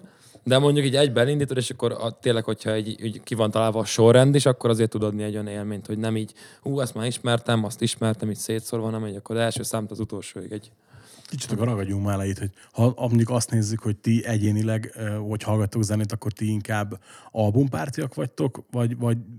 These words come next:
Speaker 2: inkább ti is dalokat hallgattok?
Speaker 1: Júj, ez nálam nagyon változó. Van, pont ezért vannak olyan zenekarok, meg előadók, akiknél nem szeretem mindegyik számot, de viszont nagyon-nagyon szeretek bizonyos számaikat, akkor csak nyilván azokat hallgatom meg, de van olyan album, amit meg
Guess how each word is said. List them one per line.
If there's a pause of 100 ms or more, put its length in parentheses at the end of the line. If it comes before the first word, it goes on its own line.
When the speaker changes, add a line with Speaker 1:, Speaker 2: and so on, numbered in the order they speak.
Speaker 2:
inkább
ti
is
dalokat
hallgattok?
Speaker 1:
Júj,
ez
nálam
nagyon
változó. (240)
Van, (300)
pont
ezért
vannak
olyan
zenekarok,
meg
előadók,
akiknél
nem
szeretem
mindegyik
számot,
de
viszont
nagyon-nagyon
szeretek (340)
bizonyos
számaikat,
akkor
csak
nyilván
azokat
hallgatom
meg,
de
van
olyan
album,
amit
meg